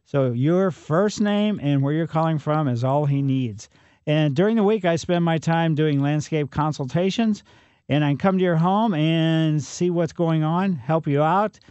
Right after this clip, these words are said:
uh, whether it's aesthetic or problem-solving, plant, uh, advice,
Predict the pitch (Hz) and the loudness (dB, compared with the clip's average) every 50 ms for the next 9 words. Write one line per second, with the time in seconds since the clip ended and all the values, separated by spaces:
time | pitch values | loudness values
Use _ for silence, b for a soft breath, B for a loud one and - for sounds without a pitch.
0 | b b b b b b 139 139 147 139 147 151 147 147 143 123 - - - - | b b b b b b 0 0 2 2 0 0 0 0 -2 -2 -4 -8 -10 -6
1 | - 151 151 131 - - - 190 196 202 208 180 165 151 131 - 170 170 175 170 | -2 -2 -2 -2 -2 0 0 2 2 2 2 0 -2 -4 0 0 2 2 2 0
2 | 180 170 - - 180 175 175 175 175 175 170 151 - - 175 170 170 175 165 151 | 0 -2 0 0 2 2 2 2 0 -2 -2 -4 -4 -4 -2 0 0 0 -2 -2
3 | 139 139 139 135 123 123 143 151 165 170 147 156 165 175 180 180 175 160 - - | -2 -2 -2 -2 -2 -4 0 0 0 0 0 0 0 2 2 0 -2 -4 -6 -10
4 | - - | -12 -14